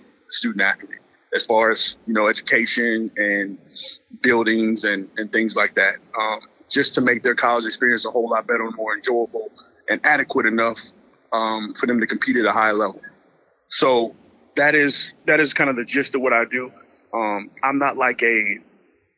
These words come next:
car salesman or a vacuum salesman. I don't have to sell L S U. Like, schools like, you know, the Power Five schools or your bigger schools, you're not selling a product. I'm selling an experience. You know, if you love L S U, I don't have to sell L S U 'cause L S U sold already.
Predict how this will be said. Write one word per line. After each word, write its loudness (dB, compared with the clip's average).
car 4
salesman 0
or -2
a -6
vacuum -4
salesman. -4
I 0
don't 0
have -2
to -12
sell 0
L -2
S -4
U. -8
Like, -2
schools 0
like, 2
you -2
know, 0
the -2
Power 2
Five 0
schools -8
or -4
your -4
bigger 0
schools, -10
you're -2
not 0
selling 2
a -4
product. -2
I'm 0
selling 0
an 0
experience. -2
You -2
know, 0
if -4
you -2
love 2
L 0
S -2
U, 0
I 2
don't -2
have 0
to -10
sell 0
L 0
S -4
U -8
'cause -8
L 2
S -6
U -18
sold 0
already. 0